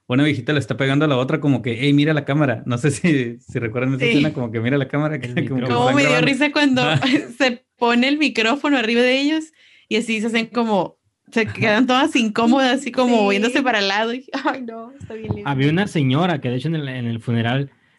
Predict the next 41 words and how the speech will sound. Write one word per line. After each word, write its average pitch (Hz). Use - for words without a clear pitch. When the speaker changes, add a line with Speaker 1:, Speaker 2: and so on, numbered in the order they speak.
Speaker 3:
también 135
se 143
nota, 139
había 120
una 160
señora 147
en 160
específico 139
que 117
siempre 135
estaba 151
súper 151
incómoda 123
con 117
la 101
cámara 135
y 127
siempre 135
es 139
como 143
que 127
volteaba 120
a 156
verla 156
y 139
se 139
volteaba. 104
Pero -
así, 170
como 151
que 294
Speaker 2:
<laughs> -
Speaker 3:
siempre 196
que 196
estaba 175
ella 202
en 147
cuadro, 208
volteaba 151
y 160
así. 151